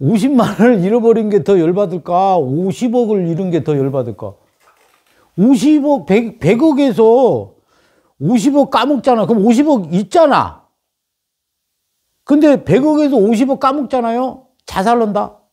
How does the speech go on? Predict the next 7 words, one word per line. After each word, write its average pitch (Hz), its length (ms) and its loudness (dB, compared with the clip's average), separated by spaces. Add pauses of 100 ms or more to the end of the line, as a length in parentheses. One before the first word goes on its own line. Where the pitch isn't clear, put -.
(1300)
여러분, 277 180 0
자살러는 233 640 0
거예요. 960 960 -8
<laughs> - 0 -
죽고 220 300 -2
싶은 202 400 -4
거야. 139 680 2